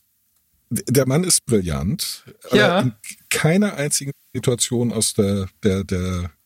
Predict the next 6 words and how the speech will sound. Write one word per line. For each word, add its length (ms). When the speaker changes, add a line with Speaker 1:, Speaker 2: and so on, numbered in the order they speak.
Speaker 1:
äh, 340
äh, 540
aus 200
dem 100
Charakter 480
ausbricht. 840